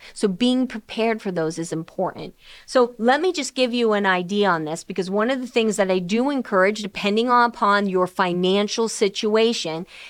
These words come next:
is the long-term health care. And I know people say it's so expensive, and you're right. Let me give you the difference between someone who is thirty-two, a husband, wife,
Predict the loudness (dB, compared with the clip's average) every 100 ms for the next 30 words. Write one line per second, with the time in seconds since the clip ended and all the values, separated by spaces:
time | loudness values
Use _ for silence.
0 | 0 2 2 2 0 2 0 -2 -4 -4
1 | -2 -4 -4 -6 -6 -12 -20 -8 0 2
2 | 4 4 4 4 2 2 2 2 2 2
3 | 2 2 -2 0 0 -2 -2 -2 2 4
4 | 4 2 0 0 2 2 4 4 4 2
5 | 2 0 0 -4 -4 -6 -4 -2 -2 -2
6 | -2 0 0 0 0 -4 -6 2 4 4
7 | 2 -2 0 2 4 4 2 0 0 0
8 | 2 2 0